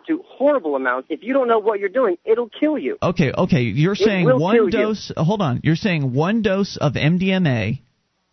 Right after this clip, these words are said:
Speaker 1: Yes.
Speaker 2: will kill somebody if their body overheats?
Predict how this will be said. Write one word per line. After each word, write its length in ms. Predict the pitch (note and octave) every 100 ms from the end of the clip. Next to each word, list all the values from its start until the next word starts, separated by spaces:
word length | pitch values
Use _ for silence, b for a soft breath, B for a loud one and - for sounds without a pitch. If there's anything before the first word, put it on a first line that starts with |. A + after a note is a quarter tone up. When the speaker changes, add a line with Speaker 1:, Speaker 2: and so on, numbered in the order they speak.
| _ -
Speaker 1:
Yes. 180 | G3
Speaker 2:
will 140 | D#3 D3+
kill 300 | - G3 G#3
somebody 680 | - G#3 F#3+ F#3 F#3+ F3 - _ _
if 220 | E3+ G3 -
their 120 | F3
body 320 | C#3+ D#3+ F#3 G3+
overheats? 680 | G#3 A3 A#3 C4+ - -